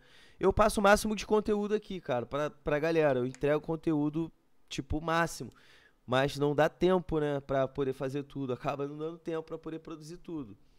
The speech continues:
Então, a gente pode até um dia, a gente pode até um dia fazer, cara, colocar o site, col-, é, fazer um conteúdo sobre isso, de como criar. Mas,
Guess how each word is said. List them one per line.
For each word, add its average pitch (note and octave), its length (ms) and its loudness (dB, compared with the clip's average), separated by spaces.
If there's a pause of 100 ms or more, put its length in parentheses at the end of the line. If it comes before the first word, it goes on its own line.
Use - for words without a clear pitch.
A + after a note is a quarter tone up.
(320)
Então, C#3+ 1080 -2
a - 80 -4
gente D3+ 220 -8
pode F#3+ 320 -2
até F#3 240 -6
um G3+ 100 -8
dia, D#3+ 480 -2 (540)
a - 80 -10
gente C#3 220 -8
pode D#3 200 -2
até E3 160 -8
um F#3 80 -6
dia F3 300 -6
fazer, E3 460 -4
cara, A#2+ 260 -6 (220)
colocar C#3 340 4
o D3+ 60 4
site, D3 440 2 (240)
col-, D3+ 200 6
é, C#3+ 80 2
fazer D3+ 380 2
um F3 60 0
conteúdo E3 440 -6
sobre D#3+ 320 -4
isso, D3 180 -4
de C3+ 100 -14
como C#3+ 200 -6
criar. C#3+ 360 0 (520)
Mas, C3+ 640 2